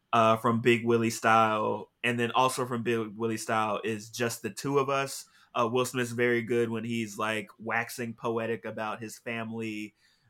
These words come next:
um, and love and relationships, and he does that really well in Just the Two of Us, uh, over a really cool sample. So those are the three.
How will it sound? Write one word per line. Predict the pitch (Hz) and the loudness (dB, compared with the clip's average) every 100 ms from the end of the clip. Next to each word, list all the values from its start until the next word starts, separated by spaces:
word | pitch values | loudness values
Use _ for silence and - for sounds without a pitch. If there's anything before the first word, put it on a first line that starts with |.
| _ | _
um, | 113 104 104 | -8 -6 -8
and | 101 | -12
love | 95 123 123 120 | -4 0 0 0
and | 117 | -4
relationships, | 113 117 113 120 - 120 107 101 | -4 -4 -6 -10 -4 -4 -4 -8
and | 113 | -10
he | 120 | -8
does | 117 113 | -6 -6
that | 113 110 101 | -6 -6 -6
really | 117 110 | -8 -8
well | 110 107 104 107 | -6 -6 -8 -12
in | 104 | -12
Just | 107 - | -14 -14
the | 101 | -16
Two | 123 107 | -12 -12
of | 107 107 | -12 -14
Us, | 101 98 - _ - | -14 -14 -20 _ -14
uh, | 104 101 98 98 98 - | -12 -10 -10 -12 -16 -14
over | 107 98 101 | -12 -10 -12
a | |
really | 104 104 98 | -12 -14 -16
cool | 101 | -18
sample. | 101 101 101 95 95 | -16 -18 -18 -18 -20
So | - 98 101 _ _ - | -16 -14 -16 _ _ -8
those | 135 131 | -6 -4
are | |
the | 120 | -8
three. | 117 110 | -8 -10